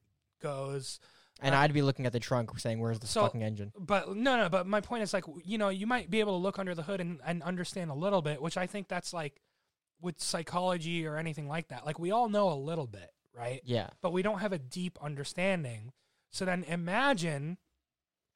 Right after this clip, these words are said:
Speaker 1: being tasked with, "Hey, I want you to pop that hood, look at, look and identify the issue or identify what needs repair or whatever."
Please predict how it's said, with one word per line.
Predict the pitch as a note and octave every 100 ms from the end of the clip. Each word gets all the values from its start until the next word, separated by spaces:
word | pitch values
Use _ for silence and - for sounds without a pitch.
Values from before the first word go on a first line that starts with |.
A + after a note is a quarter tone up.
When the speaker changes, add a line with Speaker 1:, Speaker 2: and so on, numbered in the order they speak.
| _ D3
Speaker 1:
being | F#3 F#3 F3+
tasked | F3+ F#3 F#3 -
with, | D#3+ D3+ C#3+ B2+ _ _ _ _ _ _
"Hey, | G3 D#3
I |
want | E3+ C#3+
you | D3
to |
pop | - C#3 -
that | E3+ B2
hood, | E3 G3 G3 _ _ _ _
look | D3 F3 -
at, | G3+ A#2 - D#3 D#3
look | E3 A3 D3+
and | D#3+ D3 - _ -
identify | C#3+ C#3+ F#3 F#3+ G3 G3 G3 F#3+ _
the | D3+ C#3+ E3+
issue | - A#3 B3 B3+ - _ _ _ _ _ _ _
or | - D#3+ D3 C#3+ D3
identify | D#3+ F3+ F#3 - F3+ F3 E3+
what | C3+ D#3 F3
needs | E3+ E3+ C#3
repair | D3 - G3+ G#3 G#3
or | D3 D3+
whatever." | C#3 D3 A#2 F#2+